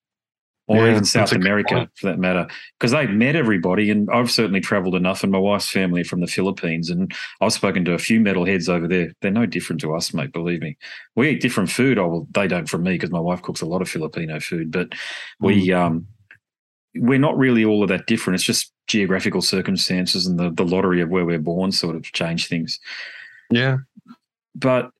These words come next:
Speaker 1: it's the younger musicians that I get, particularly the local ones here in Australia that I get, and I open, I ask an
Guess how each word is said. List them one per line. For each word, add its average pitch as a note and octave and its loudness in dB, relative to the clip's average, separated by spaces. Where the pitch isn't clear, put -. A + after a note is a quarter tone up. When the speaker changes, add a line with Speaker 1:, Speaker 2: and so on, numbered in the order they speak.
Speaker 1:
it's - 0
the B2+ 4
younger C3 4
musicians G#2+ 2
that F#2+ 2
I F#2+ 2
get, G2 0
particularly A#2+ 2
the G2 2
local G2 2
ones F2+ 2
here G2 2
in F2+ 2
Australia F#2+ 2
that F2 0
I F#2 2
get, F2+ 0
and F#2 0
I F#2+ 2
open, F#2+ 0
I F#2+ 2
ask F#2+ 0
an F#2 -2